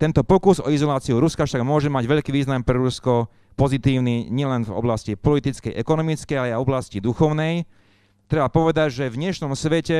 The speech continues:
e, Rusko pre mnoho ľudí aj v západnej Európe a v samotných U S A, v západnom svete, predstavuje určitú nádej, alternatívu voči tomu, čo by som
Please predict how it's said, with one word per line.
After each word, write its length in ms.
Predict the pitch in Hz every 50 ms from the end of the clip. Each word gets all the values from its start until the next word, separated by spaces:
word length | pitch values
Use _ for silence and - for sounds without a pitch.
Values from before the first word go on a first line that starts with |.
| 160 165
e, 40 | 160 - _ _ _ _ _ _ _ _ _ - - - - 117 113 113 113 110 85 - 95 120
Rusko 320 | 165 190 - - - 156 143 -
pre 80 | 143
mnoho 320 | 135 147 170 170 160 151 139
ľudí 480 | 143 156 156 156 160 156 156 151 - - _
aj 400 | - 127 127 131 127 131 - -
v 60 | 120 120
západnej 480 | 175 190 202 - 180 156 139 131 120
Európe 560 | 110 107 107 104 98 85 - 87 85 90 -
a 120 | - - - 110
v 80 | -
samotných 640 | - 160 175 180 170 - 151 143 139 117 107 - -
U 160 | 156 160 156
S 160 | 147 147 -
A, 320 | - - 127 113 101 98 98
v 40 | 104
západnom 320 | 139 139 135 139 127 120 117 110
svete, 480 | - - 123 131 135 - 147 143 156 165 - - _ _ _ _ - -
predstavuje 800 | - 139 170 165 - - 156 151 147 143 147 143 139 135 135 - - _ _ _ _ _
určitú 400 | - 165 175 - 196 - - 127
nádej, 400 | 127 131 151 165 165 151 156 156
alternatívu 880 | - 107 113 120 - 139 135 131 131 131 143 135 135 131 131 139 143 143 - _ - - _ _ _ -
voči 640 | - 101 113 135 131 - - - 127 123 120 117 107 -
tomu, 320 | - - 151 156 156 151 135
čo 160 | - 143 131
by 80 | 131 123
som 240 | - - 131 120